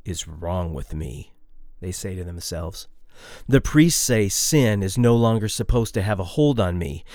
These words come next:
and I'm supposed to be increasingly holy, but this isn't any easier than it was when I was a teenager. The stairs of the temple of God are full of people having guilt-ridden thoughts about all sorts of sins.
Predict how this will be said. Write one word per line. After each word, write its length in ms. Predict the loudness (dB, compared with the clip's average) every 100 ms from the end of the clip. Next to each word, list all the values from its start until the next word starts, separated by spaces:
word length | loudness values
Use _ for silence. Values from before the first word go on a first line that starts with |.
| -8
and 160 | 2 4
I'm 120 | 4
supposed 480 | 4 2 4 4 2
to 80 | 0
be 160 | 2
increasingly 640 | 2 2 2 2 2 2 2
holy, 540 | 4 4 4 2 -4 -16 -20 -18 0
but 260 | 4 4 0 -12 -4
this 340 | 6 6 6
isn't 300 | 0 2 2 2
any 320 | 4 4 0 -2
easier 500 | 2 2 2 -2 -2
than 160 | -2
it 80 | 0
was 380 | 2 2 0 -6 -14 -6
when 160 | 0 4
I 80 | 4
was 160 | 4
a 60 | 2
teenager. 800 | 0 4 6 6 4 0 -8 -12 -20 -20 -20 -20 -20 -18 -18 -18 -18 -20 -20 -20 -20 -20 -20 -20 -20 _ -8 2
The 100 | 2
stairs 420 | 4 4 6 4
of 80 | 4
the 80 | 2
temple 400 | 2 2 2 0
of 100 | 0
God 220 | 0 2
are 140 | -2
full 420 | -2 4 6 6
of 140 | 4 0
people 320 | -4 -2 -4
having 400 | -2 -2 -4 -4
guilt-ridden 640 | 2 2 2 -2 -2 -2 -2
thoughts 400 | -2 -2 -4 -6
about 300 | -2 0 2
all 280 | 4 6 4
sorts 420 | 2 0 0 0
of 120 | -4
sins. 580 | -4 -4 -4 -4 -10 -14